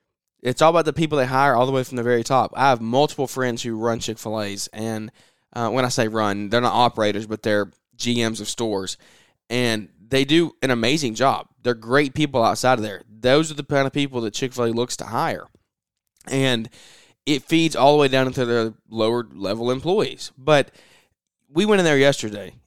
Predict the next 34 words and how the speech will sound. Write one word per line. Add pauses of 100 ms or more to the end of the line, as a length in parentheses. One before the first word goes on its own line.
(140)
and (300)
somebody,
it
was
something
as
simple
as
we
were
walking
out
with
our
drinks,
and
they
were
doing
their
iPads
outside
in
the
drive-thru,
and
one
of
the,
one
of
the
girls
working